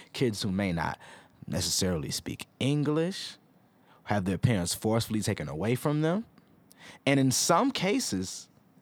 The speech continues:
these children have been sold to labor traffickers, and there have been reports of physical, emotional, and even sexual abuse within the centers.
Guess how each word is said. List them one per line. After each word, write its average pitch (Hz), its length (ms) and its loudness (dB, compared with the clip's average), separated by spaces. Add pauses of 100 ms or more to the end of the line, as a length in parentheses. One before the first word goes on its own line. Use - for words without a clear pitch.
(400)
these 175 240 2
children 151 340 4
have 127 140 4
been 120 80 2
sold 120 280 2
to 104 80 0
labor 131 420 2
traffickers, 107 760 -2 (840)
and 127 120 4
there 135 120 6
have 131 100 4
been 113 140 2
reports 123 420 2
of 92 100 -6
physical, 151 520 0
emotional, 135 580 2
and 147 80 2
even 135 180 0
sexual 147 600 2
abuse 131 340 2
within 117 280 0
the 101 80 0
centers. 165 600 -4